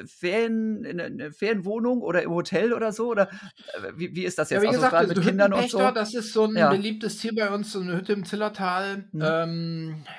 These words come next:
Speaker 2: ja, und wir haben für diesen Sommer auch den großen,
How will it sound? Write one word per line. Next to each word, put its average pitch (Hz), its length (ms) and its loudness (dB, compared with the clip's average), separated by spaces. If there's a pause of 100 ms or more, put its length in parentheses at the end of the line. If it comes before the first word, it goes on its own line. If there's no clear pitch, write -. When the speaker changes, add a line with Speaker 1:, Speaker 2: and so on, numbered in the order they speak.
Speaker 2:
ja, 165 160 2
und 147 220 -4
wir 151 160 0
haben 175 260 4
für 180 100 -2
diesen 196 340 -6
Sommer 202 340 0
auch 156 160 -2
den 160 200 -4
großen, 202 840 -2